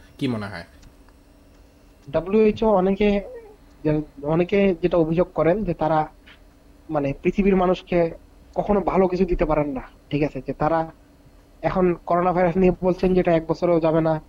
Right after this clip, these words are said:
Speaker 2: আবার একদিন বললেন দুই বছরেও যাবেন না, আবার একদিন বললেন কোনোদিনও টিকা নাও আবিষ্কার হতে পারে, আবার বললেন যে দ্বিতীয় wave আসবে, মানুষ মরে যাবে,
Speaker 1: হুম।
Speaker 2: Spanish flu এর মতো অবস্থা হবে, আবার এক-, একদিন বললেন যে পাঁচ বছর ঠিক হবে না, আবার একদিন বললেন কোনোদিনও ঠিক হবে না,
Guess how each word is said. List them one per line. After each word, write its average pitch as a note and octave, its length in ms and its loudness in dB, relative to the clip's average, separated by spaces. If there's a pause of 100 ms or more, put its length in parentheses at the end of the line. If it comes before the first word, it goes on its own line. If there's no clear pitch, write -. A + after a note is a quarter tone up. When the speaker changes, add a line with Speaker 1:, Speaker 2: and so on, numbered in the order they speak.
(340)
Speaker 2:
আবার E3 280 2
একদিন E3 340 -2
বললেন E3 260 4
দুই D#3 140 2
বছরেও D#3+ 360 0
যাবেন E3 200 2
না, E3 260 -2 (440)
আবার E3 200 2
একদিন E3+ 240 0
বললেন F3 280 2
কোনোদিনও E3+ 360 2
টিকা E3 280 -2
নাও E3 260 2
আবিষ্কার E3+ 380 0
হতে D#3+ 160 2
পারে, D#3 260 0 (460)
আবার F3 220 2
বললেন F3 340 4
যে E3+ 140 2
দ্বিতীয় E3 440 -2
wave F3+ 200 4
আসবে, D#3+ 380 0
মানুষ D#3 380 0
মরে D#3+ 200 4
যাবে, D#3+ 300 4
Speaker 1:
হুম। - 640 -12
Speaker 2:
Spanish F#3+ 360 2
flu - 180 2
এর F3 80 4
মতো E3+ 180 0
অবস্থা D#3+ 300 -2
হবে, D3+ 360 0
আবার E3 220 -2
এক-, E3 260 -2
একদিন E3 240 -4
বললেন E3+ 220 2
যে F3 60 0
পাঁচ E3 280 -2
বছর E3+ 260 -4 (220)
ঠিক D#3+ 160 -2
হবে D#3+ 140 2
না, D3 180 -2 (480)
আবার F3 180 2
একদিন F#3 240 2
বললেন F3 240 4
কোনোদিনও F3 400 2
ঠিক E3+ 180 0
হবে D3+ 160 -2
না, D3+ 160 -6